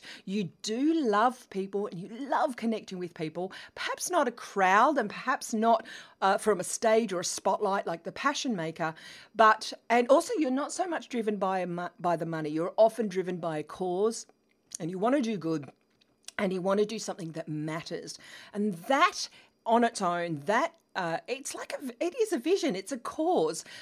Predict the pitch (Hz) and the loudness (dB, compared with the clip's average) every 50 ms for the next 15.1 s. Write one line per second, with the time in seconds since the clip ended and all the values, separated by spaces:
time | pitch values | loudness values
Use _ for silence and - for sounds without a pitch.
0 | - - - 180 220 226 - - - _ _ _ _ - 202 180 165 156 160 156 | -18 -4 0 2 2 2 2 -2 -8 _ _ _ _ -4 0 0 2 2 0 -2
1 | 147 - - 156 147 - - - - - 254 247 - 277 262 240 220 190 175 165 | -4 -8 -10 -10 -12 -12 -12 -10 -8 -6 -6 -4 -2 -2 -2 -2 -2 0 2 2
2 | 165 180 185 - - - - - - - - _ - 170 165 165 170 175 180 175 | 2 2 0 -2 -6 -12 -20 -20 -20 -20 -20 _ -6 -4 -2 0 2 4 4 6
3 | 175 185 175 165 160 185 196 190 170 143 - 151 165 170 165 208 208 208 - - | 6 6 6 4 4 2 0 0 0 -2 -2 0 0 0 0 -2 -4 -6 -8 -8
4 | - 151 143 143 147 151 143 - - - - - - - - 165 160 151 131 160 | -6 -4 -4 -4 -4 -4 -6 -8 -12 -16 -20 -20 -20 -12 -8 -8 -8 -6 -6 -8
5 | 180 165 151 165 165 160 - - - 160 147 160 151 139 - 156 151 151 151 147 | -8 -6 -6 -6 -8 -8 -8 -10 -10 -8 -8 -8 -8 -8 -8 -8 -6 -4 -4 -4
6 | 147 151 151 135 - - 160 139 - _ - - - - 151 - - - - - | -6 -6 -8 -8 -8 -8 -8 -8 -8 _ -18 -16 -14 -14 -14 -14 -14 -14 -16 -16
7 | 139 - - 131 131 - 147 135 131 - _ _ _ _ _ _ _ _ - - | -14 -12 -14 -14 -14 -12 -14 -14 -14 -16 _ _ _ _ _ _ _ _ -12 0
8 | - 220 202 185 170 - 175 147 - 156 147 147 - 147 170 240 - _ _ _ | 2 4 4 4 2 0 -2 -2 -2 -4 -6 -6 -4 -4 -6 -6 -6 _ _ _
9 | _ _ _ _ _ _ _ 180 208 294 - - - 202 180 170 160 - - - | _ _ _ _ _ _ _ -8 -8 -6 -6 -6 -4 -2 -2 -2 -2 -4 -6 -8
10 | 156 151 - 156 120 123 135 196 247 - - 269 196 156 151 156 143 147 131 147 | -12 -12 -10 -10 -10 -6 -6 -6 -6 -4 -4 -2 -2 -2 -2 -6 -8 -8 -8 -6
11 | 139 131 139 135 127 127 123 120 - - _ _ _ _ _ _ _ _ - _ | -6 -6 -6 -6 -6 -6 -6 -8 -10 -16 _ _ _ _ _ _ _ _ -20 _
12 | _ _ _ _ _ - 165 160 156 160 165 175 220 240 233 233 - 170 151 - | _ _ _ _ _ -8 -4 0 2 4 6 8 8 8 8 4 -2 -8 -8 -6
13 | 131 123 95 - _ - 151 - - - - 160 139 147 143 131 - - _ _ | -8 -10 -10 -10 _ -8 -6 -6 -6 -6 -6 -4 -4 -4 -4 -8 -10 -12 _ _
14 | _ _ _ _ _ _ _ _ _ _ _ _ _ _ _ _ - 202 220 254 | _ _ _ _ _ _ _ _ _ _ _ _ _ _ _ _ 4 4 4 4
15 | - - | 2 -4